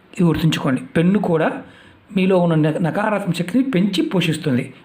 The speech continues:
అది గుర్తుంచుకోవాలి. ఎవరి పెన్ను వారు మాత్రమే వాడుకోవాలి. ఇది గుర్తుంచుకోవాల్సిన విషయం. దీనివల్ల ఒకవేళ ఇవ్వడం వల్ల జరిగే ఆర్థిక నష్టము, అలాగే మానసికంగా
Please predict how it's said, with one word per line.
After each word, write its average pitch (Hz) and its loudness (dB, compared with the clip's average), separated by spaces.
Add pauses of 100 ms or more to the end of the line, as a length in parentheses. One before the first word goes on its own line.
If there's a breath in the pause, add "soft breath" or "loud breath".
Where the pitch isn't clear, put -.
అది 170 2
గుర్తుంచుకోవాలి. 165 0 (460 loud breath)
ఎవరి 160 2
పెన్ను 170 0
వారు 156 2
మాత్రమే 151 0 (320)
వాడుకోవాలి. 147 0 (260)
ఇది 170 0
గుర్తుంచుకోవాల్సిన 165 0
విషయం. 135 -4 (460 loud breath)
దీనివల్ల 185 2 (600 loud breath)
ఒకవేళ 208 2
ఇవ్వడం 196 0
వల్ల 233 2
జరిగే 185 0 (200)
ఆర్థిక 175 0
నష్టము, 180 0 (440 loud breath)
అలాగే 160 0 (100)
మానసికంగా 196 2